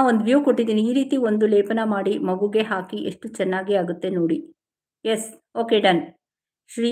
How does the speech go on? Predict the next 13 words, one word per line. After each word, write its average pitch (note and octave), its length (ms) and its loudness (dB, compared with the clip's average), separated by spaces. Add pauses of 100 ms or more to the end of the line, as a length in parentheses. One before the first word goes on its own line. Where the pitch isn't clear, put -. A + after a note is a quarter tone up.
ಅನು G#3+ 240 4
ಬ್ಲಾಗ್ಸ್. G3 480 -2 (180)
ಹಾಯ್ G3 320 -2
ಹೇಮಾ F3+ 420 -4
ಅವರೇ, E3 260 -2 (180)
ಶ್ರೀ - 260 -2 (140)
ಅನು E3+ 260 -2
ಬ್ಲಾಗ್ಸ್. - 480 -12 (2500)
ಸೌಮ್ಯ B3+ 360 6
ಇರು, C4+ 200 6
ಬಂದೆ B3+ 240 6
ನಾನು. B3+ 240 6 (240)
ಶ್ರೀ A3 320 -4